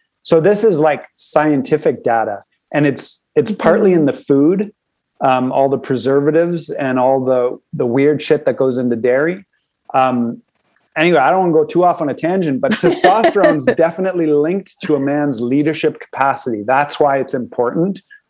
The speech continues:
Speaker 1: It gives him
Speaker 2: Mm-hmm.
Speaker 1: his co-, power of his confidence, his power of his, his uh, libido, his power to lead his own life. And that's why it's important.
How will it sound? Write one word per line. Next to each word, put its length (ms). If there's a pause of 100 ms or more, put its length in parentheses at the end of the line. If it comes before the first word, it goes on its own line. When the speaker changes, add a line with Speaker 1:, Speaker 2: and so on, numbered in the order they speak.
(100)
Speaker 1:
It 280 (120)
gives 340
him 200
Speaker 2:
Mm-hmm. 80
Speaker 1:
his 160
co-, 260
power 420
of 100
his 200
confidence, 680
his 160
power 320
of 60
his, 240 (100)
his 360 (360)
uh, 140
libido, 580
his 240
power 420
to 120
lead 440
his 200
own 240
life. 440 (200)
And 160
that's 280
why 200
it's 160
important. 540